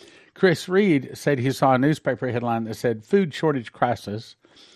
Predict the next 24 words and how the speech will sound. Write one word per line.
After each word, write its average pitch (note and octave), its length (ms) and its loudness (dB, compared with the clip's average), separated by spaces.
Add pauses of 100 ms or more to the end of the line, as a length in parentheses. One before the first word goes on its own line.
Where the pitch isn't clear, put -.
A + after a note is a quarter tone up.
as C3 200 0
wheat F3+ 300 0
and B2+ 160 -4
bread C#3+ 220 0
imports A#2 520 -4 (120)
are A#2 100 2
at G#2 140 2
a G#2+ 80 -4
stalemate." F#2 500 -2 (100)
Now, A#2 280 -4 (480)
that's F#3 180 6
the - 80 -12
first D#3+ 260 2
thing D3 200 4
we're B2+ 100 2
gonna A2+ 80 -4
talk C#3+ 240 2
about A#2 300 -2
is A2 400 -4
some B2 280 0
of A2 120 -2
the G#2+ 180 -2 (160)
food D#3 480 0
shortages. F#2 640 -8